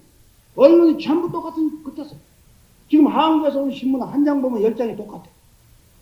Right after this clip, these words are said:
각 신문이 다 마찬가지야. 전부 관청에 있는 관보나 마찬가지야. 그렇게 언론 탄압하고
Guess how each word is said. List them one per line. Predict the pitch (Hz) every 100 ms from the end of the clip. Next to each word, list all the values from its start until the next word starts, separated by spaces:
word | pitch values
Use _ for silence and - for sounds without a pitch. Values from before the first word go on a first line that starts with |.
| _ _ _ _ _ _ -
각 | 277
신문이 | 277 320 311 269
다 | 226
마찬가지야. | 311 311 247 147 - _ _ _ _ _ _ _
전부 | - 247 339 349 -
관청에 | 220 226 247
있는 | 220 226 -
관보나 | 151 160 160
마찬가지야. | 143 - - - _ _ _ _ _ _ _ _ _ _ _ _ -
그렇게 | 330 349
언론 | 302 277 311 311 277
탄압하고 | 254 285 254 226 180 - -